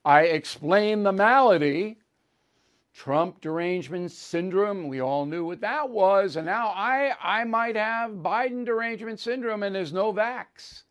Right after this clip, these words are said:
There's no vaccine for it. I don't want this, and that's the column. I don't want to be deranged over Joe Biden, but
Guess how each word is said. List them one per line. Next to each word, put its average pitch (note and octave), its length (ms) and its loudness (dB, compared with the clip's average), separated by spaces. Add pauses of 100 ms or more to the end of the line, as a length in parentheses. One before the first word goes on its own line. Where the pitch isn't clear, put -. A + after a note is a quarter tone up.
(420)
There's - 100 -20
no E3 100 -10
vaccine G3 640 -8
for A3+ 340 -6
it. - 120 -12 (680)
I G3+ 120 8
don't C4+ 240 6
want B3+ 400 6
this, - 840 -4 (360)
and C#3+ 140 -2
that's D#3 260 2
the E3+ 100 -4
column. G3 500 0 (1300)
I C#3 60 -16
don't C3+ 160 -8
want E3+ 160 -4
to F3+ 60 -4
be F3 100 -4
deranged D#3 1040 2
over C#3 500 -10
Joe C#3+ 560 -2 (120)
Biden, C#3+ 580 2
but D#3+ 320 4